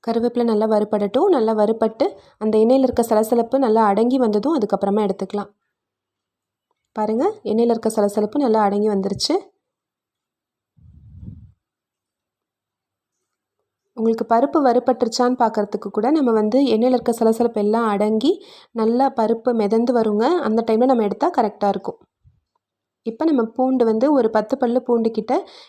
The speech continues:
இடிச்சு வச்சிருக்கேன். அந்த பூண்டையும் நல்ல ஒரு கோல்டன் ப்ரவுன் கலர் வர வரைக்கும் நல்லா பொரிச்சிட்டு நம்ம அந்த பருப்போட சேர்த்துக்கலாம்.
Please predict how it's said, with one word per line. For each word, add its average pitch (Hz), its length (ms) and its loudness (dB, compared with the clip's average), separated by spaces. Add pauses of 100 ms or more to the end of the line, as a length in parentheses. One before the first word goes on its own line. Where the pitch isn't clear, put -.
இடிச்சு 240 240 -2
வச்சிருக்கேன். 220 520 0 (120)
அந்த 220 200 0
பூண்டையும் 294 500 0
நல்ல 247 320 0
ஒரு 233 180 2
கோல்டன் 240 360 0
ப்ரவுன் 220 200 2
கலர் 208 160 2
வர 202 180 0
வரைக்கும் 208 380 -2
நல்லா 226 300 0
பொரிச்சிட்டு 254 640 0 (400)
நம்ம 214 200 -4
அந்த 202 180 -2
பருப்போட 226 380 0
சேர்த்துக்கலாம். 208 600 -2